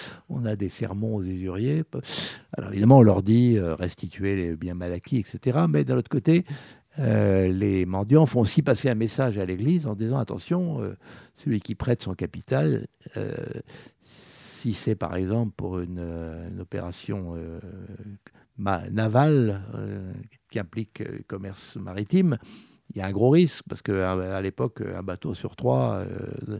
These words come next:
n'arrivait jamais au port. Donc, celui qui investit là-dedans, il prend un risque, et donc il faut qu'il soit aussi couvert pour son risque. <laughs> Donc, le t-, le prêt intérêt n'est pas systématiquement, euh, condamnable.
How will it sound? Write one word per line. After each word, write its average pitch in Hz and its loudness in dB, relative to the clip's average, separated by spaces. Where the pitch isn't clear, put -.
n'arrivait 95 -8
jamais 101 -2
au 104 2
port. 151 6
Donc, 113 -2
celui 120 -2
qui - -8
investit 95 -8
là-dedans, 131 0
il 110 0
prend 98 -8
un 92 -8
risque, 147 -4
et 113 -4
donc 113 -4
il 90 -14
faut 95 -10
qu'il 92 -16
soit 107 -4
aussi 98 -8
couvert 113 -4
pour - -20
son - -8
risque. 156 -2
<laughs> - -18
Donc, 131 -2
le 104 -2
t-, - -10
le 104 0
prêt 101 -6
intérêt 95 -2
n'est 92 -2
pas 110 -2
systématiquement, 120 -2
euh, 101 0
condamnable. 110 0